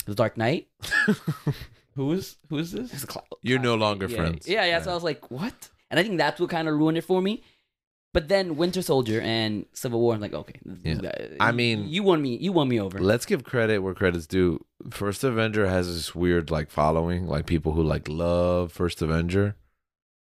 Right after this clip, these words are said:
Speaker 2: I don't. Have you come across this?
Speaker 3: Yeah,
Speaker 1: Yeah, I
Speaker 3: uh,
Speaker 1: came
Speaker 3: one
Speaker 1: across
Speaker 3: of my
Speaker 1: it.
Speaker 3: really, one of my best friends.
Speaker 2: Yeah.
Speaker 3: Uh,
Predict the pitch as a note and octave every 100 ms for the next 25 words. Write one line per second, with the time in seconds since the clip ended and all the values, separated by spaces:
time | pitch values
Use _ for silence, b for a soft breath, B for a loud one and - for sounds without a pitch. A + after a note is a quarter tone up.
0 | _ - D#2+ D#2 - E2+ E2 F2 F2 F2+
1 | G2+ G#2 G2+ A2+ A2 E3+ F3 - B2 B2
2 | G2+ F#2 F#2+ G2 A#2 F#2 A2+ B2 A2 A2+
3 | A#2 A2+ A2+ A#2 A2 A#2 A2 G#2+ - A#2
4 | A2 G2 - - E2+ E2 G2+ F#2+ F#2 F#2